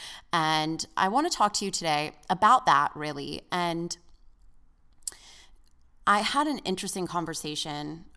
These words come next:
um, with a guy over the weekend, and this is sort of what prompted this <laughs> conversation for me to want to have with you, because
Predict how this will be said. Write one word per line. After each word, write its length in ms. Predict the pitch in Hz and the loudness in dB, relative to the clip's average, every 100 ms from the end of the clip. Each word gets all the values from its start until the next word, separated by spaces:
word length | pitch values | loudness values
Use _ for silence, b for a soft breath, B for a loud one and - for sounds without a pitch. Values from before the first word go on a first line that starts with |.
| - | -6
um, 480 | 151 147 147 151 - - | -4 -2 -4 -6 -10 -10
with 180 | 185 185 | -6 0
a 40 | |
guy 380 | 175 151 156 170 | 2 2 0 -6
over 160 | 165 160 | -10 -8
the 100 | 156 | -8
weekend, 340 | 156 147 147 | -8 -8 -6
and 120 | 147 | -6
this 140 | 160 - | -6 -6
is 80 | 196 | -6
sort 200 | 196 180 | -4 -4
of 120 | 151 | -4
what 180 | - - | -6 -6
prompted 400 | - 165 180 - | -8 -8 -8 -8
this 240 | 147 - | -6 -4
<laughs> 80 | 165 | -4
conversation 840 | 165 160 - - 147 156 147 160 B B B B B | -2 -2 -4 -4 -6 -6 -6 -10 B B B B B
for 380 | - 165 160 156 | -6 -4 -2 -4
me 540 | 170 185 170 151 175 | -2 0 2 0 -2
to 160 | 175 180 | -4 -2
want 180 | 165 | -2
to 60 | 175 | -2
have 360 | - 180 190 190 | -2 2 2 0
with 160 | 175 | -10
you, 420 | 147 127 143 - - | -10 -10 -10 -12 -10
because 760 | 196 - 202 196 190 175 - | -10 -4 0 0 0 -4 -8